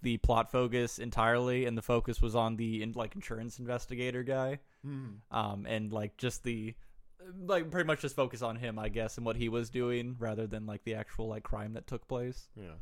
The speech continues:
Speaker 1: But those, those are ones I had.
Speaker 2: Nice. Uh, bad summary. <laughs> I had two, or no, I had three. Oh, I had three. Look at that.
Speaker 1: Look at you.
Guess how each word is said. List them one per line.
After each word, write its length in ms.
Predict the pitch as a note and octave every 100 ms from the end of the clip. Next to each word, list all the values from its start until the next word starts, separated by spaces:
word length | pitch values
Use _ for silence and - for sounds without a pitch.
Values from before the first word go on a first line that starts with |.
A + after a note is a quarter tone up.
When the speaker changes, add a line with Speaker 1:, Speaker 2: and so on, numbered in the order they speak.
| -
Speaker 1:
But 180 | - G1+ - _ - - _ _ -
those, 240 | - A#2+ -
those 160 | C3+ B2
are 80 | A2+
ones 160 | G#2+
I 80 | G#2+
had. 240 | G#2+ - C3+ C3+ _ _ _ _ _ _ B3
Speaker 2:
Nice. 280 | G3 - _ _ - _ _ _ _ _ _ _ _ _ _ _ -
Uh, 540 | A#2+ A#2+ A#2+ B2 B2 A#2+
bad 340 | A2+ B2+ C3+
summary. 560 | B2+ D3 C#3 C#3 C3+ C#3 - - - - - -
<laughs> 560 | - - - - -
I 40 | A2+
had 200 | G#2+ -
two, 480 | - C#3 C3 C3 B2+ C3+ - - _ -
or 60 |
no, 140 | A#2+ A2
I 60 |
had 120 | G#2
three. 220 | F#2+ A#2+ E2 _ _ _ - _ _ _ _ _ -
Oh, 140 | F#3 - -
I 80 | C#3
had 120 | B2 -
three. 140 | B2 G2+
Look 120 | A#2
at 60 | A#2
that. 160 | A#2+ F#2 _ _ _ - - -
Speaker 1:
Look 100 | C3+
at 60 | D3+ G3
you. 400 | A2 A2+ G#2